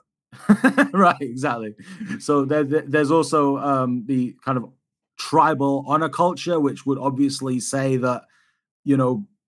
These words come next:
fr-, from the point of view of the Palestinians, that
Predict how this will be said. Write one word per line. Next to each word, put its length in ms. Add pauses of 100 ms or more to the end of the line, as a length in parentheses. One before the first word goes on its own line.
(220)
fr-, 140
from 400
the 80
point 280
of 60
view 180
of 80
the 60
Palestinians, 880 (300)
that 280